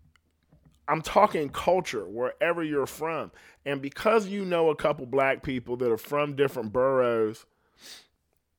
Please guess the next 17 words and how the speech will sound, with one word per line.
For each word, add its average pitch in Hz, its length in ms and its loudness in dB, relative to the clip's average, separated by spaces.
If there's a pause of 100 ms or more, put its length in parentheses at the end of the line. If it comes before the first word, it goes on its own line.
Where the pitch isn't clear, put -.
(240)
in 151 220 2
your 127 240 4
workplace, 123 640 0
it's 113 160 -10
not 185 340 -2
the 185 140 2
same 127 680 -2 (280)
as 131 200 0
if 123 200 0
you 160 340 -6
were 135 680 4 (440)
to 139 180 4
be 127 320 0
the 117 200 0
only 156 380 4
white 123 400 2
person 113 480 -4